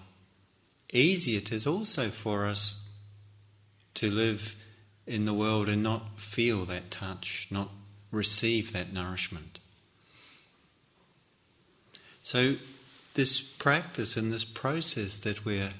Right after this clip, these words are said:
engaged in together, part of what it's about is really allowing ourselves to receive our life, to receive it and to be touched, to be nourished by it.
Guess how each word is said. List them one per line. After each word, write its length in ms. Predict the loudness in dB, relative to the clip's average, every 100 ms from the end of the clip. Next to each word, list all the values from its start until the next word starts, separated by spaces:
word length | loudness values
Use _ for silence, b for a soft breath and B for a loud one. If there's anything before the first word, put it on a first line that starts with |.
| -8 -4
engaged 640 | -4 -2 -2 -2 -4 -6
in 140 | -6
together, 480 | -8 -6 -6 -6 -10 -12 -20 b b b b b _ -2
part 300 | 4 4 4
of 160 | 0
what 100 | 2
it's 240 | 2 2 0
about 380 | 0 0 0
is 340 | 2 2 0 B B B B
really 280 | -2 -2 0
allowing 600 | 0 2 2 2 -2 -2
ourselves 520 | 0 2 2 0 0
to 160 | 0 -4
receive 760 | 2 6 6 4 -4 -4 -6
our 140 | -6 -4
life, 500 | -4 -8 -10 -14 -20 -20 -20 _ -20 _ _ _ _ _ _ -18 -18 -18 -8
to 120 | -4
receive 480 | 4 6 6 4 2
it 200 | -2 -4
and 100 | -4
to 80 | -4
be 240 | -4 -6 -10 -20 -10
touched, 500 | -4 -2 -2 -4 -4
to 40 | -4
be 140 | -4
nourished 560 | -2 -2 -2 -4 -6 -6
by 180 | -10 -10
it. 320 | -12 -16